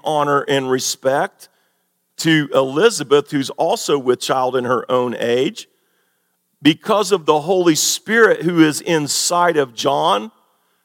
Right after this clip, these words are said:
who is inside of Elizabeth, soon as the Holy Spirit and John recognized the voice of Mary, did you all pick up on that?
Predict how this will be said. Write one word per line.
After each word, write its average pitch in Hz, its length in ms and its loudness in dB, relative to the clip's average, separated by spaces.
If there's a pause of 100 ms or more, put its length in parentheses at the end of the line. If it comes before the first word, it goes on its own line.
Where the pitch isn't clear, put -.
who 196 260 2
is 160 280 4
inside 160 800 0
of 135 400 0
Elizabeth, 165 840 0 (800)
soon 214 400 0
as 175 320 2 (200)
the 143 200 4
Holy 170 320 2
Spirit 175 560 2
and 131 220 -4
John 165 420 0
recognized 151 720 0 (340)
the 135 100 4
voice 151 500 2
of 127 220 0
Mary, 151 360 2
did 143 200 -8
you 170 120 2
all 170 100 0
pick 170 240 -4
up 175 160 -6
on 160 160 -6
that? 165 260 -6